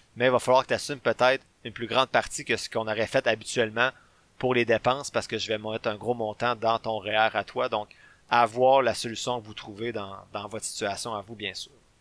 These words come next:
Les autres cas du chapitre, si ça vous intéresse, il y avait un deuxième cas qui s'appelait les insatiables.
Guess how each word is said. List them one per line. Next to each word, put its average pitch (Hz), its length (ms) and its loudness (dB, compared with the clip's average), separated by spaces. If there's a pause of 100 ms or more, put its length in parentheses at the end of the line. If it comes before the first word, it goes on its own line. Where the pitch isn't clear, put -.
(400)
Les 135 240 4
autres 170 160 4
cas 175 140 6
du 156 80 -4
chapitre, 170 420 4
si - 60 -2
ça 147 100 6
vous 127 160 0
intéresse, 139 640 4 (140)
il 127 60 -4
y 120 40 6
avait 131 300 6
un 120 200 2
deuxième 143 420 2
cas 165 120 2
qui - 120 0
s'appelait 143 320 2
les 120 220 2
insatiables. 139 720 4